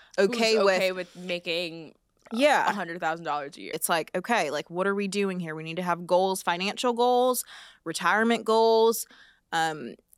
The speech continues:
Speaker 2: and then I would like to meet someone who's, like, open to just different things, and, but also very focused in their career and, like, yeah, obviously has to have kids.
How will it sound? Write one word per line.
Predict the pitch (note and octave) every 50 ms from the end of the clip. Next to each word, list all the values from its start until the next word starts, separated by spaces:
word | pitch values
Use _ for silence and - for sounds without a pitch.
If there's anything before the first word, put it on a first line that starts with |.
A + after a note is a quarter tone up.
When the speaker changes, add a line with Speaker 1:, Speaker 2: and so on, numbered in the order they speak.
| _ _ _ _ _ -
Speaker 2:
and | G3+ G#3 G#3+ G#3
then | G#3+ G#3+ A3 A3 A3+
I | - - F#3+ G#3+
would | A3 A3 G#3
like | G#3 G#3+ B3 A#3+
to | - D4
meet | D4 C4+ -
someone | C#4 C4+ C4
who's, | A#3 A#3+ B3 A3+
like, | A#3 G#3+ - - -
open | G3+ G#3 G3+ - A3+ A3 A3 A3 G#3
to | - - - A3 G#3 G#3 G3+ G3 F#3 E3 - -
just | E3+ F#3+ - - _ _
different | - G3+ G3 - G#3+ - -
things, | - - F3+ E3+ F3 F#3+ A3+ C4+ D4+ - - -
and, | G#3+ G#3 G3
but | G#3+ G3 -
also | - A3 A3 - B3 G#3+
very | F#3 F#3 F#3+ G3+ G3+
focused | G3 - - F3 E3+ - G#3 G3 - G#3
in | G3 G3
their | F#3+ F#3 F3+
career | - - G3 E3 D#3 D#3 D#3+ E3 F#3+ G#3+ A3+ A3+ -
and, | - E3+ F3 E3+
like, | E3+ D#3+ D#3 D#3 D#3 - - _ _ _ _ _ _ _ _ _ _ _ _ _ _ _ _ _ - - - _ _ _ _ _ _ _ -
yeah, | G3+ A#3+ A#3 F#3 D#3 - G3+ - -
obviously | F3 F3+ F#3+ F#3 F#3 F3+ - - F#3
has | F3 F3 -
to | - E3+
have | E3 E3
kids. | - - D#3+ E3 E3+ F3+ F#3 F#3